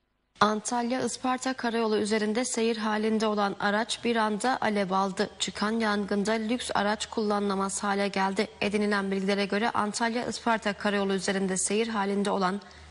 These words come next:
Recep Güngören yönetimindeki otuz dört M R N elli sekiz plakalı lüks araç Dereboğazı yolu Karacaören mevkiinde motor bölümünden bir anda alev aldı. Sürücü Güngören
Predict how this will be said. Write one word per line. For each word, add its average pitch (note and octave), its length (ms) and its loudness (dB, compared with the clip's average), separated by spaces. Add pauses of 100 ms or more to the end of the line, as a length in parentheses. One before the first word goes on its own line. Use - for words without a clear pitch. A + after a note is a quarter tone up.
(120)
Recep A3 420 0
Güngören A3+ 480 2
yönetimindeki G#3+ 760 0
otuz G3+ 400 -2
dört A3+ 360 0
M G#3 220 2
R G3+ 180 2
N G3 40 2
elli G3+ 380 0
sekiz G3 380 -2
plakalı G3 460 0
lüks G3 300 -2
araç F#3 340 0 (420)
Dereboğazı G#3 640 2
yolu G3+ 260 2
Karacaören G#3 580 2
mevkiinde G3 600 0
motor G#3+ 460 0
bölümünden G3 600 2
bir A3 100 2
anda G3 340 0
alev F#3 240 2
aldı. F#3 320 0 (420)
Sürücü G#3+ 500 2
Güngören G#3+ 520 2